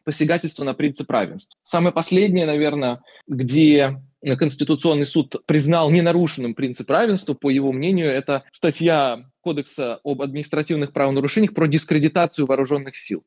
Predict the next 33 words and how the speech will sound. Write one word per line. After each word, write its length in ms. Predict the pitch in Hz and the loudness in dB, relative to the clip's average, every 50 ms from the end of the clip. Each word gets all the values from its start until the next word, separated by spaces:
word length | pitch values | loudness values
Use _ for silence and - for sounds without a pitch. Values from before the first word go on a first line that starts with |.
| _ _ - | _ _ 0
Группа 380 | - 143 139 170 175 165 - | 2 4 6 6 4 4 4
граждан 380 | 123 143 165 190 202 185 170 139 | 2 4 4 4 4 4 2 2
оспаривала 560 | 127 - - 160 139 127 123 117 113 110 107 | 0 -2 -2 -2 0 0 2 2 2 0 0
этот 180 | 107 - 120 113 | -2 -4 -4 -4
закон 400 | 123 127 - 151 139 123 107 - _ _ | -4 -4 -4 -4 -4 -4 -6 -12 _ _
в 60 | - | -8
Конституционном 640 | - 147 131 - - - 160 139 - 156 143 131 127 | -8 -6 -6 -8 -10 -8 -8 -4 -2 0 0 0 0
суде 280 | - - 135 185 208 | -2 0 2 2 0
в 60 | 196 - _ _ | 0 -2 _ _
прошлом 300 | - - 135 - 139 139 | -6 -4 -4 -2 -2 0
году, 340 | 127 135 143 202 254 330 - _ _ _ _ _ - | 2 2 2 2 0 -2 -4 _ _ _ _ _ 0
и 100 | 147 147 | 0 2
Конституционный 640 | - 160 143 - - - 160 147 185 185 185 170 | 2 0 -2 -2 -2 0 0 2 4 4 4 4
суд 260 | 147 - 220 220 202 - - | 4 4 4 4 4 2 -4
сказал, 280 | - - 139 156 160 | -4 -2 0 0 0
что 480 | 156 - - 151 139 135 127 127 123 117 - | -2 -2 -2 -2 0 2 2 0 0 -2 -2
все 160 | - - 165 | 0 0 2
нормально 400 | 143 143 147 143 127 117 110 104 | 4 4 4 4 4 4 4 2
с 100 | 98 - | 0 -4
дискредитацией, 840 | - 123 - - 131 127 123 139 - 240 254 - - 196 165 139 135 | -8 -8 -6 -4 -4 -6 -4 -2 -2 -2 -2 -2 0 2 2 2 2
можно 280 | 131 143 139 120 127 | 2 0 -2 -2 -2
людей 440 | 123 127 123 117 120 113 110 104 - _ _ _ _ - | -2 0 0 2 2 2 2 0 -4 _ _ _ _ -12
штрафовать, 600 | - - 139 113 - 139 165 214 240 - - _ _ _ _ _ | -8 -6 -6 -2 -2 0 0 0 -2 -4 -10 _ _ _ _ _
можно 560 | - 123 151 160 139 127 135 135 127 123 120 113 | -6 -2 -2 -2 -2 -2 -2 -2 0 0 0 0
людей 260 | 117 127 131 135 127 | 0 0 0 -2 -2
преследовать 600 | - 143 - - 185 233 220 208 180 165 156 - | -2 -4 -4 0 0 0 2 0 0 -2 -2 -4
за 420 | - - - 127 135 131 135 135 - | -6 -10 -6 -2 0 0 0 0 -2
то, 140 | - 165 165 | -4 -6 -6
что 320 | - - - 135 135 - | -6 -4 -4 -4 -2 -2
они 200 | - 127 143 139 | -4 -4 -6 -6
критикуют 560 | - - 131 - - - - 147 147 147 143 - | -6 -8 -8 -8 -6 -2 2 4 4 4 2 -2
войну, 460 | - 120 120 123 123 135 139 151 151 | -6 -2 0 2 2 2 2 0 0
которую 500 | 151 - - 113 - 143 131 127 117 107 | -2 -2 -4 -2 0 2 2 2 2 0